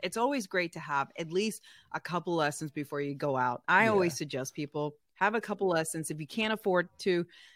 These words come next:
Speaker 1: then watch, like you said, YouTube, watch
Speaker 2: Yeah.
Speaker 1: some videos, because it is so important that if you're gonna play golf, to have some, some
Speaker 2: Yeah.
Speaker 1: basic
Speaker 2: I
Speaker 1: things
Speaker 2: think
Speaker 1: in
Speaker 2: too,
Speaker 1: play.
Speaker 2: like, what I,
Speaker 1: You know?
Speaker 2: you know, started doing probably the last year and a half was recording my swing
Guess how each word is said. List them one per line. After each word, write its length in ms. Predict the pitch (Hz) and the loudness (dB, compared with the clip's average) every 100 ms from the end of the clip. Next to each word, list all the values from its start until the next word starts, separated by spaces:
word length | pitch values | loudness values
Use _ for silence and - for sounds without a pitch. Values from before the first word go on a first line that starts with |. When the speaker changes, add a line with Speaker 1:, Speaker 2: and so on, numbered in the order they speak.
| - | 0
Speaker 1:
then 240 | 190 190 | 2 2
watch, 400 | 196 190 190 196 | 4 6 6 4
like 180 | 185 170 | 0 0
you 100 | 175 | 0
said, 260 | 165 170 160 - - | 2 2 0 -4 -6
YouTube, 420 | 190 180 - 170 | 0 0 2 2
watch 220 | 170 180 | 2 2
Speaker 2:
Yeah. 40 | 110 | 2
Speaker 1:
some 220 | 185 185 | 0 -2
videos, 600 | 147 147 139 123 143 - | -2 -2 -2 -4 -8 -10
because 320 | - 170 175 170 | -8 -4 -2 0
it 100 | 170 | 0
is 180 | 135 | -2
so 300 | - - 220 240 | -4 -2 2 2
important 560 | 208 214 196 170 160 - - - | 0 2 2 0 -4 -8 -20 -10
that 100 | 175 | -4
if 100 | 160 | -2
you're 120 | 165 175 | -2 -2
gonna 140 | 190 | -4
play 240 | 190 180 156 | -2 -2 -2
golf, 460 | - 135 131 135 _ _ _ | -2 -2 -2 -4 _ _ _
to 80 | - | -10
have 240 | 151 170 165 | -4 -4 -4
some, 480 | - 160 156 151 - - | -8 -6 -6 -10 -14 -18
some 340 | - 185 185 | -10 -8 -4
Speaker 2:
Yeah. 320 | 104 - - | 0 2 2
Speaker 1:
basic 440 | - - 160 - - - | 2 -2 -6 -8 -14 -8
Speaker 2:
I 300 | 143 143 190 | -2 2 2
Speaker 1:
things 80 | 247 | 4
Speaker 2:
think 140 | 185 | 2
Speaker 1:
in 40 | 147 | 4
Speaker 2:
too, 160 | - 135 | 8 10
Speaker 1:
play. 60 | 127 | 12
Speaker 2:
like, 280 | 113 113 107 | 10 6 6
what 140 | 123 | 6
I, 260 | 113 113 107 - - | 6 6 4 -4 -8
Speaker 1:
You 120 | 147 | -6
know? 140 | 135 131 | -4 0
Speaker 2:
you 60 | 120 | 2
know, 160 | 107 | 4
started 380 | 101 113 110 107 | 2 2 2 2
doing 300 | 107 107 104 | 2 2 0
probably 240 | 101 101 104 | -2 -2 -2
the 80 | |
last 240 | 104 107 - | 0 -2 -2
year 100 | 104 | -4
and 100 | 104 | -2
a 40 | |
half 200 | 104 104 | 0 0
was 220 | 113 95 - - | -2 -4 -8 -8
recording 540 | 110 - 135 131 123 | -8 4 6 8 6
my 120 | 107 | 4
swing 500 | 98 120 113 101 95 | 2 2 2 2 -2